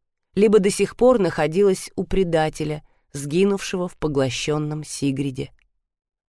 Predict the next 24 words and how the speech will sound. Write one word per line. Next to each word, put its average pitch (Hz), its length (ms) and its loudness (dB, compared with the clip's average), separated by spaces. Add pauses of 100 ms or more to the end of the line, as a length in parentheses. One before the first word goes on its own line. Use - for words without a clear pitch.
(880)
Пайпер 220 420 0
думала 190 420 2
так 190 380 -4
долго 202 380 4
и 175 80 4
напряжённо, 185 760 0
что 165 220 -2
у 190 60 2
неё 196 280 2
начала 190 440 0
болеть 185 360 0
голова. 175 560 -2 (1080)
Марселин, 220 640 2
не 190 80 4
стесняясь, 202 640 -2
вытирала 165 480 0
щёки 202 380 -2
рукавами 147 500 0
рубашки. 139 600 -6 (1200)
Пайпер 156 460 -4
думала, 208 680 0
думала 165 640 -2
и 143 100 0
думала, 196 680 0